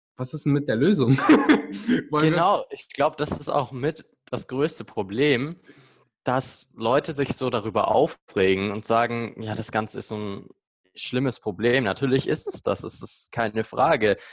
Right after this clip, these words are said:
Speaker 2: Der Klimawandel ist ein Riesenproblem, aber viele Leute, beziehungsweise ein riesiger Teil der Leute, tut einfach nichts dagegen. Und dementsprechend haben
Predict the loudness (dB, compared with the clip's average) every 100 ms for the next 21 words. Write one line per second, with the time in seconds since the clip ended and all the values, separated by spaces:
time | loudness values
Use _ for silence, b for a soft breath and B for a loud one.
0 | B -4 0 2 2 2 -2 -6 -8 -6
1 | -4 -4 -8 -10 -6 -4 -6 B B -2
2 | -2 -2 -4 -2 2 4 4 2 2 2
3 | 0 _ -20 -12 -10 -10 -14 -2 0 0
4 | -4 -8 -12 -12 -20 _ _ -8 -6 -2
5 | -2 -2 -2 0 0 0 -2 -2 -4 -6
6 | -18 -14 -4 -2 -2 -4 -6 -6 -8 -4
7 | -4 0 -2 -2 -8 -12 b b b b
8 | -8 0 2 2 -4 -2 -2 -2 -6 -8
9 | -8 -6 -2 -2 -2 -6